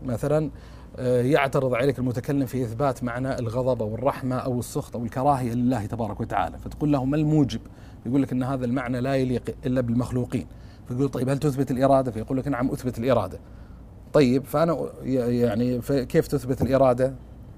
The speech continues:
يعني، و-، ويحرم علي إثبات الرحمة وكذا. قال: "لأن هذا المعنى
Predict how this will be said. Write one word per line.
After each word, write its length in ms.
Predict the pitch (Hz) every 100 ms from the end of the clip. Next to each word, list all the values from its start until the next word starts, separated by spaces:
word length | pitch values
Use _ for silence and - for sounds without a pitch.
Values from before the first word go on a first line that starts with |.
| - - -
يعني، 460 | 120 104 113 117 117
و-، 680 | 113 113 113 113 98 117 120
ويحرم 360 | 151 - 123
علي 260 | 117 131 120
إثبات 280 | 110 120 113
الرحمة 300 | 120 - 107
وكذا. 260 | 131 127
قال: 260 | 123 135 131
"لأن 180 | 127 131
هذا 260 | 135 135
المعنى 400 | 120 131 110 131